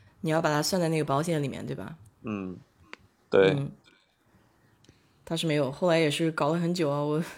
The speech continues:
Speaker 1: <laughs> 我就凭印象去记他那个车牌号，你知道吗？<laughs> 很困难。
Speaker 2: 啊。嗯，对，嗯，反正就遇到这种情况，就你像我就还好，对吧？就是
Speaker 1: 嗯。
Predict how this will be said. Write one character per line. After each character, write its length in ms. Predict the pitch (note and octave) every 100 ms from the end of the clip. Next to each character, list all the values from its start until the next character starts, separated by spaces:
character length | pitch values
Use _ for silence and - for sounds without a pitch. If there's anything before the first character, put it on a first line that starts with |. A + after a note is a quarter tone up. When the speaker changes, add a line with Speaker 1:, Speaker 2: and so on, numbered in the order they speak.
| - - _
Speaker 1:
<laughs> 440 | - - - -
我 100 | F3
就 140 | A#3+
凭 240 | A#3 F#3 G3
印 180 | A#3+ G#3
象 300 | G#3+ F#3 F3
去 220 | G3 F3
记 200 | - F3+
他 220 | F3+ E3
那 160 | E3 D#3
个 540 | D3 C3+ C#3 - -
车 180 | - F#3+
牌 160 | F3+ F#3+
号， 200 | G3 D#3
你 80 |
知 60 | C#3+
道 100 | C#3
吗？ 100 | A3 - -
<laughs> 80 | -
很 240 | - E3
困 180 | D#3+ A#3
难。 120 | F#3+ F3+ - _ _ - -
Speaker 2:
啊。 420 | - A#2+ A#2 A#2+ - - _ _ _ _ _ _ _ _ _ _ _ _ _ _ _ _ _ _ _
嗯， 200 | A#2+ G#2 F#2+ A#2 _ -
对， 380 | A2+ G#2+ G#2+ G2+ - _ -
嗯， 340 | A2 G#2 G#2+ G#2+ G#2+ G#2+ - - -
反 100 | A2
正 40 | A#2
就 140 | C3+
遇 160 | B2 B2+
到 160 | B2
这 60 | B2
种 180 | B2 A2
情 220 | - G2+
况， 260 | A#2+ A2+
就 140 | A2+ A#2 - -
你 100 | B2
像 200 | E3+ D#3+
我 140 | A2
就 140 | G2+ A#2+
还 200 | - G#2
好， 280 | - C#2+ -
对 100 | -
吧？ 220 | F#2+ D2+ D2+
就 60 | -
是 220 | G2 F#2+ F#2+
Speaker 1:
嗯。 420 | F3+ D#3+ C#3